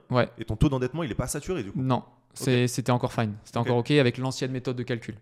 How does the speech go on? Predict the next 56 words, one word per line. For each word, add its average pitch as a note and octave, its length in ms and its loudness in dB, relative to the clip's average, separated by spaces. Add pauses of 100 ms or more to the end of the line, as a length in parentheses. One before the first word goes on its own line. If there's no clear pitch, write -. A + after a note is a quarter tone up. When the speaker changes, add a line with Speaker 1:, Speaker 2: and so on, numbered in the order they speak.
(120)
Speaker 2:
OK, B2+ 160 -4
d'accord. G2 240 -2 (140)
Speaker 1:
Tu - 100 -4
vois, B2 120 6
là, C3 140 4
franchement, C3 340 -2
là, C3+ 120 2
c'était - 200 -4
facile C3 400 -2
de B2 60 2
le A#2 60 0
faire. - 340 -6
Speaker 2:
OK. A2 180 -12 (680)
Speaker 1:
Euh, A#2+ 320 6
et B2 80 2
donc, C3+ 140 0
à C3+ 60 6
ce - 80 -4
moment-là, D3 220 6
je - 80 -2
fais - 100 -2
ça D#3+ 360 4
et B2+ 100 4
une C3 80 6
opération C3 440 2
pas - 200 -6
du E3+ 120 -4
tout E3 100 -4
rentable. D3 340 -2 (800)
Typiquement, D3 520 0
tu - 80 -8
vois, D3+ 100 2
un - 20 4
studio C#3 260 0
dans C3 60 2
le B2+ 80 2
Sentier C3+ 320 -2
que C3+ 60 -2
j'ai A#2 100 -2
payé A#2 260 -2
fort, D3 400 6
que A#2+ 60 -8
j'ai A2+ 100 0
payé A2+ 220 0
cher, C#3+ 360 2
il A2+ 80 -6
était A2+ 260 -8
trop - 220 -4
bien C3+ 140 2
placé, C#3 320 0
tu - 100 -10
vois, B2 140 4
rue A#2+ 100 0
Montorgueil. B2+ 600 2
Speaker 2:
Ok, G#2+ 240 -6
ouais. G2 180 -4